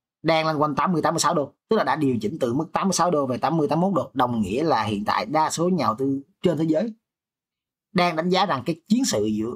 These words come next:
Iran và Israel sẽ sớm kết thúc. Thì trong trường hợp tích cực nhất đó chính là chiến sự này sẽ cớm-, sớm kết thúc. Thì đồng nghĩa là gì? Là khi đó giá dầu sẽ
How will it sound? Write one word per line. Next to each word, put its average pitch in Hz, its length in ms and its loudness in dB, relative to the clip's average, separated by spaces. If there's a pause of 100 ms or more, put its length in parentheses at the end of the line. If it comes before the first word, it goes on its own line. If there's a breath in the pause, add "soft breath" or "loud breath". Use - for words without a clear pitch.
Iran 165 300 2 (440)
và 127 120 2
Israel 143 500 0
sẽ 104 240 0
sớm 202 380 2
kết 220 120 0
thúc. 247 160 0 (920 soft breath)
Thì 143 120 0
trong 185 160 2
trường 151 100 2
hợp 139 240 0
tích 240 140 0
cực 196 140 0
nhất 262 200 2
đó - 120 0
chính 226 100 2
là 160 60 2
chiến 208 200 0
sự 120 200 0
này 113 120 -4
sẽ 110 160 -6
cớm-, 202 420 0
sớm 180 360 0
kết 202 80 -6
thúc. - 220 -2 (100)
Thì - 100 -8
đồng 123 160 0
nghĩa 113 140 0
là 151 60 0
gì? 113 280 -2
Là 113 300 0
khi 123 120 -6
đó 180 320 0
giá 139 140 0
dầu 120 360 0
sẽ - 140 -8